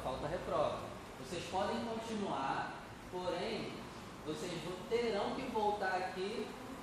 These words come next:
só pra fazer essas aulas que vocês ficaram reprovados. Então, vigiem com a falta. Eu já tô avisando isso lá, manda o pão. Tá bom? Outra coisa, na hora da aula não é pra ficar respondendo questionário, tá?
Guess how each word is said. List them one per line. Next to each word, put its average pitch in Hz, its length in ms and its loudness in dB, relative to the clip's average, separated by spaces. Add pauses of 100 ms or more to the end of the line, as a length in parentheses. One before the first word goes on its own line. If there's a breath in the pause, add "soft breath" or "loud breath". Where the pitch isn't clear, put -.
(100)
só 311 100 2 (100)
pra 202 100 4
fazer 180 560 0
essas 165 340 -2
aulas 143 280 0 (100)
que 151 60 -4
vocês 139 540 -4 (460)
ficaram - 340 -2 (200)
reprovados. 175 520 2 (840)
Então, - 220 -2
vigiem - 420 -2
com - 120 -2
a - 20 -4
falta. - 480 0 (1120)
Eu 143 100 -2
já 143 60 -2
tô 151 80 2
avisando 160 440 2
isso 160 400 -2
lá, 151 260 2
manda - 240 -2
o - 120 -6
pão. 156 580 2 (1400)
Tá 120 120 0
bom? 175 360 4 (380)
Outra 175 280 -2
coisa, 190 420 2
na 175 100 2
hora 185 140 6
da 175 160 6
aula 180 360 6
não 180 100 2
é - 40 0
pra 190 140 2
ficar 185 220 0
respondendo 170 500 -2
questionário, 160 580 0
tá? 139 280 2